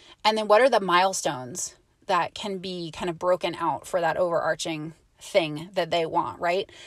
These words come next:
Um, you know, so for us, it's like an amazing maximized MemberVault account that makes sales and has great engagement. Uh, and so it's like, okay, like, you need to have a really high performing freebie. That could be a micro course.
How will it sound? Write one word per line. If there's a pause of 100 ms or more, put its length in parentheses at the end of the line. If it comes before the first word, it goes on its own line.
(140)
Um,
you
know,
so
for
us,
it's
like (440)
an
amazing
maximized
MemberVault
account
that
makes
sales
and
has (120)
great
engagement. (340)
Uh,
and
so
it's
like,
okay,
like,
you
need
to
have
a
really
high
performing
freebie.
That
could
be
a
micro
course.